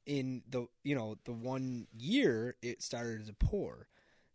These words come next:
And it was a day where you could dress down, you wore, you could wear,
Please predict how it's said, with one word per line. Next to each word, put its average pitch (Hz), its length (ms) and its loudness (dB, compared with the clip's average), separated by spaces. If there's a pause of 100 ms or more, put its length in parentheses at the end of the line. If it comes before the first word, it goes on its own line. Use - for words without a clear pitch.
And 127 380 -2
it 135 100 0
was 131 160 2
a 123 40 -2
day 143 200 4
where 143 80 4
you 131 120 2
could 131 160 -4
dress 113 300 -6
down, 175 420 0
you 127 60 -4
wore, 113 180 -6
you 131 140 -6
could - 180 -2
wear, 110 340 -2